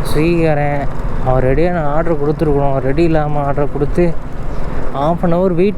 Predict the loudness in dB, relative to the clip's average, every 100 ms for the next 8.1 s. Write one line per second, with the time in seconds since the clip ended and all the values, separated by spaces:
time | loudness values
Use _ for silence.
0 | 0 0 0 0 0 0 0 0 2 0
1 | 0 0 0 0 0 2 0 0 -2 -4
2 | -4 -2 0 0 0 0 0 0 0 0
3 | 0 2 2 2 0 0 2 2 0 0
4 | 0 0 0 0 0 0 0 0 0 0
5 | 0 0 0 2 2 0 0 0 2 2
6 | 0 0 0 0 0 0 0 0 0 0
7 | 0 0 0 0 0 0 0 0 0 0
8 | 0